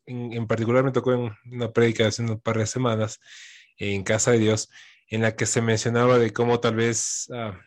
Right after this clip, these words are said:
buscamos excusas a la hora de dar el diezmo. Y no digo que hacemos excusas para dar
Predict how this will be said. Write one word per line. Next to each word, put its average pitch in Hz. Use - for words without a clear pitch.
buscamos 151
excusas 160
a 143
la 135
hora 135
de 131
dar 131
el 127
diezmo. 165
Y 123
no 135
digo 139
que 110
hacemos 120
excusas 120
para 92
dar 160